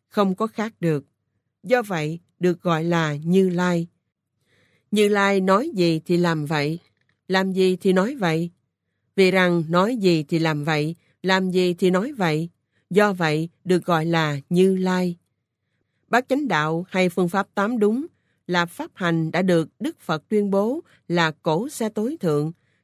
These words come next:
tức là tối thượng thừa, là pháp tu của các bậc chánh đẳng giác.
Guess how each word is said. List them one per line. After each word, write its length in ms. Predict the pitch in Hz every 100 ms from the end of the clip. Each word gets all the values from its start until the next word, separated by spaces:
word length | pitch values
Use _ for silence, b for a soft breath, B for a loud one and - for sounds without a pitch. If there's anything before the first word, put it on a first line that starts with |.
| _
tức 180 | 339 220
là 180 | 170 151
tối 380 | - 190 277 339
thượng 260 | 170 160 185
thừa, 340 | 170 156 139 - _ _
là 140 | 180 180
pháp 260 | - 320 -
tu 240 | - 233 226
của 160 | 175
các 280 | 170 294 -
bậc 180 | 165 147 _
chánh 260 | 190 220 226
đẳng 260 | 156 175
giác. 260 | 180 214